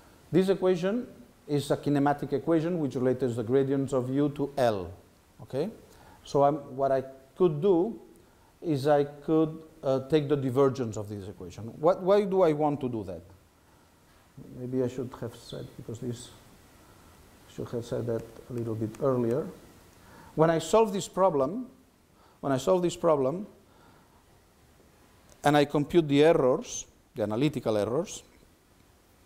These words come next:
the exact error bounds, how, what is the rate of convergence of U, of P, and of L, which are my unknowns, and of U hat? The answer is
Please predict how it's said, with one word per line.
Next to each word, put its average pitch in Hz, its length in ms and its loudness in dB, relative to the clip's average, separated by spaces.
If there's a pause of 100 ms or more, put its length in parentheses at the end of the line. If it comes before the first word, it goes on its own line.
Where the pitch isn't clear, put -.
(260)
the 120 160 0
exact 127 420 0
error 110 240 -6
bounds, 117 520 -8 (880)
how, 196 480 4 (140)
what 175 260 0
is 175 100 -2
the 160 120 4
rate 170 300 2
of - 140 -6
convergence 147 720 -2
of 120 220 -8
U, 151 420 2 (720)
of - 260 -10
P, 202 260 2 (720)
and 151 160 2
of 131 200 0
L, 101 420 0 (320)
which 117 180 -14
are 123 120 -2
my 120 140 -2
unknowns, 98 560 -8 (420)
and 147 140 2
of 123 120 2
U 123 120 0
hat? - 340 -2 (1600)
The 135 160 4
answer 170 300 4
is 175 400 0